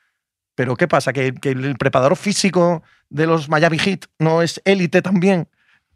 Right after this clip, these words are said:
Joder, quiero decir, estamos hablando de, de una disciplina científica, coño, de que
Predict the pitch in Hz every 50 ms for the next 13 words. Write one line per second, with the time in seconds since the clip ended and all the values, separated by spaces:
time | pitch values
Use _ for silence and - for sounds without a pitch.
0 | - _ - - - 120 113 123 180 208 147 - - - - 151 170 175 - -
1 | 170 135 113 - _ _ _ _ _ _ - 127 - 143 156 170 180 175 185 196
2 | 202 185 185 180 180 - 151 135 131 143 143 147 170 180 185 202 202 196 170 202
3 | 170 208 165 139 170 185 208 - 220 208 - 202 190 254 214 214 165 131 185 220
4 | 247 240 170 156 143 123 160 143